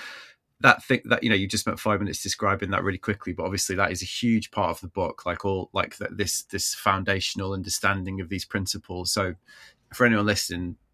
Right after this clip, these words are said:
to dig into more of that, 'cause it is fascinating, and I know most people listening will find this fascinating, like, that, that, that's a huge part of the book. But one thing I did want to ask you about is this, um, when i-, is, is the risks slash fear. Well, I think,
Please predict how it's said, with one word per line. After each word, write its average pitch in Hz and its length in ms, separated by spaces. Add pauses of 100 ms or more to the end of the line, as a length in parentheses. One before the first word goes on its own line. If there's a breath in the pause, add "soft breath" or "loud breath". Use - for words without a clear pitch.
to 107 100
dig 110 180
into 107 280
more 104 140
of 92 60
that, 82 140
'cause - 100
it 98 80
is 104 120
fascinating, 87 500
and 90 100
I 92 40
know 95 160
most 90 240
people 92 200
listening 92 280
will 98 100
find 87 240
this 82 120
fascinating, - 600
like, - 240
that, - 220
that, - 200
that's - 240
a 101 40 (100)
huge - 280
part 90 160
of 82 40
the 87 60
book. - 260
But 131 80
one 175 160
thing 190 160
I 185 60
did 180 160
want 170 140
to 170 40
ask 151 180
you 143 60
about 92 320 (540 loud breath)
is 117 260
this, - 420
um, 107 440 (600)
when 117 280 (120)
i-, 110 160
is, 120 280
is 120 180
the 120 100
risks - 680
slash - 360
fear. 127 420 (200)
Well, 135 160
I - 60
think, 214 280